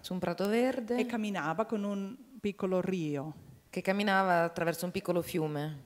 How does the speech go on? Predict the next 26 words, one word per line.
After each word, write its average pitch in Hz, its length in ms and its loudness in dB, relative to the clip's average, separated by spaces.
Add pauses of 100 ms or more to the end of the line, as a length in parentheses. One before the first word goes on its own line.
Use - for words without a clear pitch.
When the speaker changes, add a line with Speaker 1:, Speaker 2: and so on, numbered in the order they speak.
Speaker 2:
Un 233 100 -4
fiume. - 380 -6
E 330 200 0
ha 247 120 -2
trovato 254 680 2
un 240 280 4 (1400)
Speaker 1:
Rospo? 170 720 2
Speaker 2:
Sì, - 200 -4
Speaker 1:
<laughs> - 320 -2 (100)
Speaker 2:
sì, 294 120 0 (240)
Speaker 1:
Ha 196 60 4
Speaker 2:
un - 20 8
Speaker 1:
incontrato 196 480 6
Speaker 2:
ciappo, 190 40 2
Speaker 1:
un 196 60 2
Speaker 2:
no? - 60 2
Speaker 1:
rospo. 151 560 2
Speaker 2:
Rospo. 202 340 -2
E 214 100 -8
questo 330 320 -2
è 214 80 0
l'immaginario 214 800 2
del, 190 300 0
del 180 340 -2
conte 190 320 2
infantili. 208 760 0